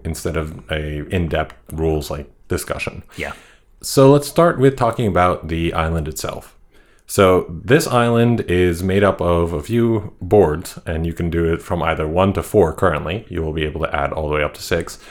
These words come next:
Speaker 1: based on how many players you have. And on these island boards, you have four different terrain types. And each of these boards also has two sides. One of them is the, uh, more stylized side that's used for the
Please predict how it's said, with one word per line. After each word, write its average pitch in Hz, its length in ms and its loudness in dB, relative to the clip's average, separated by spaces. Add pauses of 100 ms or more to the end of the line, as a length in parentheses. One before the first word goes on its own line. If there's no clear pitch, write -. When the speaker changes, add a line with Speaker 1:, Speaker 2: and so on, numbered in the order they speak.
(280)
Speaker 1:
based 85 220 0
on 85 80 0
how 80 100 0
many 82 160 -2
players 92 320 2
you 76 100 -4
have. - 260 -10 (680)
And 90 600 2 (160)
on 143 240 4
these 92 240 0
island 87 420 0
boards, 73 380 -4 (440)
you 110 180 4
have 107 180 0
four 147 260 4
different 123 300 0
terrain 71 240 -6
types. - 400 -12 (300)
And 101 680 2 (320)
each 170 220 2
of 147 80 2
these 107 400 0
boards 92 480 2
also 87 220 2
has 80 180 0
two 90 160 -6
sides. 127 360 2
One 87 160 0
of 90 60 2
them 85 260 0
is 78 440 -4
the, 76 440 -6 (360)
uh, 76 260 -4
more 80 300 0
stylized 101 640 2
side 98 380 2
that's - 220 -6
used 85 280 -2
for 80 280 -2
the 76 460 -4